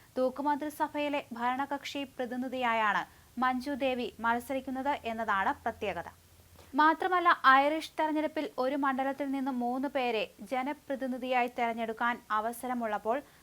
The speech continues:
തന്റെ പാർട്ടിയിലെ തന്നെ ശക്തനായ മന്ത്രി ദാര ഒബ്രിയാന് ഒപ്പമാണ് മത്സരം എന്നതാണ് വലിയ പ്രത്യേകത. തദ്ദേശീയരുടെ കുടിയേറ്റ വിരുദ്ധത ഉണർന്നില്ലെങ്കിൽ സുരക്ഷിതമായി ജയിച്ചു കയറാവുന്ന അനുകൂല സാഹചര്യവുമാണ്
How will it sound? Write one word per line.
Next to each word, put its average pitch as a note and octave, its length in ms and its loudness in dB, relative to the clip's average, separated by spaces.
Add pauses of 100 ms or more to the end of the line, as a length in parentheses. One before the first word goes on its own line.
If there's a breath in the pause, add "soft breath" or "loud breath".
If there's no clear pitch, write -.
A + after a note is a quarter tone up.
(140)
തന്റെ B3+ 220 -2 (100)
പാർട്ടിയിലെ C#4 520 0 (100)
തന്നെ B3+ 200 -4 (140)
ശക്തനായ C4 640 -2
മന്ത്രി A3+ 320 0 (420 soft breath)
ദാര D4 240 4 (260)
ഒബ്രിയാന് A#3+ 520 0 (160)
ഒപ്പമാണ് A#3 600 2
മത്സരം C4 460 -2 (180)
എന്നതാണ് A3 420 0 (200)
വലിയ A#3 280 0 (100)
പ്രത്യേകത. F#3 440 -8 (720 soft breath)
തദ്ദേശീയരുടെ E4+ 720 2 (140)
കുടിയേറ്റ D4 520 0
വിരുദ്ധത C#4+ 340 0 (240)
ഉണർന്നില്ലെങ്കിൽ B3 600 -2 (400 soft breath)
സുരക്ഷിതമായി E4+ 800 2
ജയിച്ചു C4+ 320 -2
കയറാവുന്ന C4 500 4 (240)
അനുകൂല C4 380 -2 (160)
സാഹചര്യവുമാണ് B3 880 2